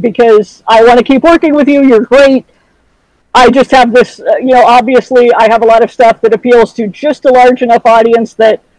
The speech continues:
my self-publish is, it's worth self-publishing for me, but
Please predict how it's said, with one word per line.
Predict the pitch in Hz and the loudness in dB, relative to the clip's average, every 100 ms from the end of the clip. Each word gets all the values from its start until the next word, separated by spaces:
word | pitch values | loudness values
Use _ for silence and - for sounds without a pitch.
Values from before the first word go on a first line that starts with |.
| _ _ _ _ _ - | _ _ _ _ _ -4
my | 220 | -2
self-publish | 214 262 240 - 233 226 208 - - - | 0 0 0 0 0 2 -2 -6 -12 -2
is, | 226 226 220 | 0 0 0
it's | 226 247 | -4 -4
worth | 240 247 | -2 -2
self-publishing | - 233 254 220 208 240 | 0 0 0 -2 -4 -4
for | 233 | -2
me, | 233 240 233 | 0 0 -2
but | 185 220 202 | 0 0 0